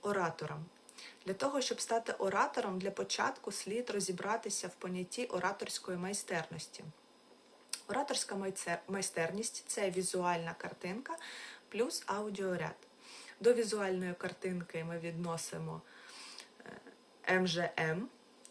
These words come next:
міміка, жести, е, мова тіла. І до аудіоряду — Д Г Д. Дикція, голос, дихання. Е, слід робити наступне для того, щоб прокачати всі ці,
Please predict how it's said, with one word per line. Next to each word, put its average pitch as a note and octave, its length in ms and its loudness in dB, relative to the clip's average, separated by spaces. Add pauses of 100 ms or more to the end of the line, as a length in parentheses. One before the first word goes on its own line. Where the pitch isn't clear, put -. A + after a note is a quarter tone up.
(320)
міміка, F3+ 520 2
жести, E3 520 0
е, D#3 100 -2 (1200)
мова F3+ 300 4
тіла. E3 480 0 (500)
І G3+ 140 4
до F#3 160 4
аудіоряду — F3 1000 4 (200)
Д F3 220 6
Г F#3+ 180 4
Д. E3+ 200 4 (1040)
Дикція, G#3+ 600 2
голос, F#3 640 2
дихання. E3+ 520 2 (1500)
Е, F#3 60 4
слід C4 340 2
робити A3 480 6
наступне C4 1000 0
для F#3 200 0
того, G#3+ 420 -2
щоб - 540 -4 (400)
прокачати G3 840 0
всі - 300 2
ці, F#3+ 360 2